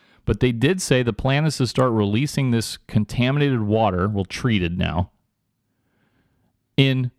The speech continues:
two years, and it was approved during a cabinet meeting of ministers early Tuesday. Uh, the space used to store the water is expected to run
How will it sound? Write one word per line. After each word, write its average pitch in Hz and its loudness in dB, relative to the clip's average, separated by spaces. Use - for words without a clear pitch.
two 190 0
years, 110 0
and 107 2
it 110 2
was 107 -2
approved 151 -2
during 131 0
a 110 -2
cabinet 135 0
meeting 123 0
of 101 -2
ministers 107 -2
early 104 0
Tuesday. 87 -4
Uh, 101 0
the 101 -2
space - -2
used 143 -2
to 117 -2
store 139 -2
the 120 -2
water 104 2
is 98 -2
expected - -2
to 113 0
run 127 0